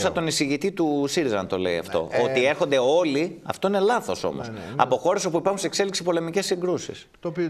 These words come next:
Speaker 1: το, το οποίο
Speaker 2: Να
Speaker 1: επίσης
Speaker 2: το
Speaker 1: είναι
Speaker 2: διευκρινίσουμε όμως αυτό, Γιάννη. Υπάρχουν χώρες οι οποίες υ-, υπάρχουν συγκρούσεις σε συγκεκριμένα σημεία τους.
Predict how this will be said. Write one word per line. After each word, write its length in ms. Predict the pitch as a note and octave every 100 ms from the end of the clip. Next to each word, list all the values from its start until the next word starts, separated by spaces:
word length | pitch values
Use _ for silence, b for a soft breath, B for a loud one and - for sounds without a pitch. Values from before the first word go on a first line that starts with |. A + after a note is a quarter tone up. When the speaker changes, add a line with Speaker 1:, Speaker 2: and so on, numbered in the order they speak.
| D3
Speaker 1:
το, 140 | D#3
το 120 | C#3+ D3+
οποίο 160 | E3
Speaker 2:
Να 80 | D3+
Speaker 1:
επίσης 160 | D3 C3+
Speaker 2:
το 60 |
Speaker 1:
είναι 80 | B2+
Speaker 2:
διευκρινίσουμε 420 | C3 C3+ C3 A#2+
όμως 140 | A#2+ A2
αυτό, 160 | G2+
Γιάννη. 440 | A2+ C3 B2+ F2 D#2+
Υπάρχουν 340 | - A2 E3 E3
χώρες 360 | - E3 E3
οι 60 | D#3
οποίες 320 | B2 E3+ E3
υ-, 160 | B2+ -
υπάρχουν 320 | G#2+ D3 E3
συγκρούσεις 440 | - A2 A2+ B2
σε 80 | -
συγκεκριμένα 480 | C3 B2+ B2 C#3 E3+
σημεία 580 | - D3+ D3 F#3 D3+ -
τους. 220 | F2+